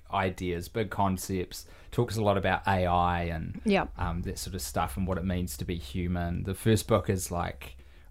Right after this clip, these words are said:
Speaker 1: almost a history of Homo sapiens
Speaker 2: Mm.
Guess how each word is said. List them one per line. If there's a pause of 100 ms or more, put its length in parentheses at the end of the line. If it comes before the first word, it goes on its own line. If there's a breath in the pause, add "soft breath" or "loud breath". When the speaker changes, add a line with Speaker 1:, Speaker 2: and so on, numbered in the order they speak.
Speaker 1:
almost
a
history
of (460)
Homo
sapiens
Speaker 2:
Mm.